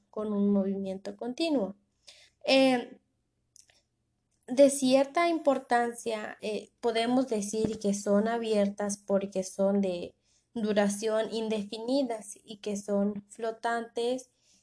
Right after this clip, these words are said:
eh, porque en una, por-, perdón, porque en una misma póliza podemos ir a varias o diferentes tasas para, pues, eh, determinar la prima,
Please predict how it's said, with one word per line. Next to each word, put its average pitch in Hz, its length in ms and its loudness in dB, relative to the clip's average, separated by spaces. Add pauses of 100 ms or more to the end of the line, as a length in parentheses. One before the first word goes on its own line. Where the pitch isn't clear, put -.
(120)
eh, 214 560 -2
porque 277 480 4
en 220 120 -2
una, 214 720 -4 (1200)
por-, 240 500 0 (180)
perdón, 240 380 0
porque 233 320 -2
en 240 100 0
una 262 220 4
misma 285 360 2
póliza 247 640 -2
podemos 214 580 -2
ir 233 280 -4 (680)
a 220 300 0
varias 202 800 6
o 208 80 -2
diferentes 202 720 0
tasas 262 680 -2 (280)
para, 226 680 0
pues, 202 340 -2 (360)
eh, 220 340 -2
determinar 214 800 0
la 202 200 -2
prima, 233 480 -4